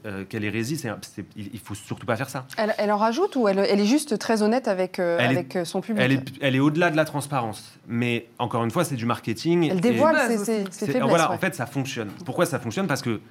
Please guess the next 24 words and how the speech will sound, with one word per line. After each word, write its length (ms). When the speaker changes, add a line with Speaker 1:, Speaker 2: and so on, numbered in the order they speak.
Speaker 1:
au-delà 260
de 60
ce 100
grand 200
message 420
qui, 100
déjà, 500
m-, 140
m'interpelle 760
et, 380
et 60
fait 180
que 60
je 60
m'arrête 240
un 60
peu 100
de 40
scroller 320
dans 140
mon, 160
dans 80
ma 100
timeline, 460